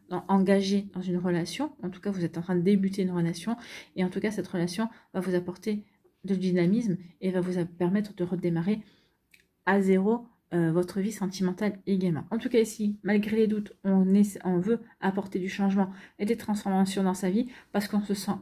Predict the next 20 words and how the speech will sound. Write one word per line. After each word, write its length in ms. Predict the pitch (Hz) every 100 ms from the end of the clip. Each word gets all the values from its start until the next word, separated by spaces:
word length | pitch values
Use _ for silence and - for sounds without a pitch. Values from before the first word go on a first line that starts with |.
| - 180
puissant 460 | 220 208 202 180 -
et 80 | 208
puissante 460 | - 202 - 247 247 - - -
par 140 | 202
rapport 240 | 196 196
à 60 | 226
ce 100 | 214
que 80 | 202
l'on 80 | 185
veut 200 | 202 233 - _
transformer, 480 | - 214 208 202 233
parce 180 | 180 202
que, 140 | -
par 180 | 170 202
rapport 160 | 190 220
à 40 |
ce 60 | -
que 100 | 190
l'on 80 |
veut 200 | 185 214